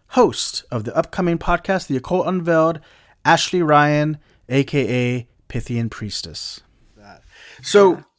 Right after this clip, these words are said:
<clears throat> well, first and foremost, welcome. I, I, I, you were one of my favorite guests in season one, and, uh, and one, generally one of my favorite people. You're a wonderful person, and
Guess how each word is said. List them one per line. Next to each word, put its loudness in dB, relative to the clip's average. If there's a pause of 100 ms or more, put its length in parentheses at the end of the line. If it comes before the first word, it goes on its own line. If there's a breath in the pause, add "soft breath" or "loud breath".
(100)
<clears throat> -2
well, -4
first 2
and -4
foremost, 2
welcome. 2
I, -2
I, -2 (120)
I, -4 (140)
you -6
were -4
one 0
of 0
my 4
favorite 0
guests -2
in -8
season -6
one, -6 (400 loud breath)
and, -4
uh, -4
and 4
one, 4
generally 0
one -2
of -2
my -4
favorite -10
people. -10
You're -6
a -8
wonderful -8
person, -8
and -4